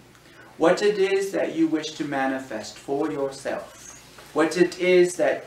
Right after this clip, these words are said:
will help you in the form of this abundance. This abundance, yes, comes in many forms.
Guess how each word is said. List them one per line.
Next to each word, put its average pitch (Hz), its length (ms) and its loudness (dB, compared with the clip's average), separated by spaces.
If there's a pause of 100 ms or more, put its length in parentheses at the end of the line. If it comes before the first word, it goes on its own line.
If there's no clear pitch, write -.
will 143 160 -2
help - 480 -4
you 110 240 -6
in 165 180 2
the 131 120 -2
form 143 560 -2
of - 280 -2
this 123 280 -8
abundance. 110 1200 -10 (640)
This 165 400 4
abundance, 123 760 0
yes, 120 360 -6
comes 165 420 2
in 120 180 -6
many 120 280 -4
forms. - 1040 -8